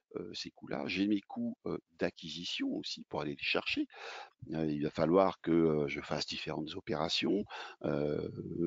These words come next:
qui en même temps, euh, je dois, euh, payer le, le commercial dans, dans son activité. Euh, voilà. Et puis, j'ai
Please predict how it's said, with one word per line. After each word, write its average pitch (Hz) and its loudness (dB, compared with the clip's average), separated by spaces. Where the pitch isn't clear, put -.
qui 92 6
en 87 8
même 82 6
temps, 98 8
euh, 78 6
je 73 2
dois, 87 8
euh, 76 2
payer 85 8
le, 78 6
le 87 4
commercial - 4
dans, 82 4
dans 87 2
son 85 0
activité. 165 6
Euh, 76 2
voilà. 80 2
Et 107 8
puis, 196 2
j'ai 107 8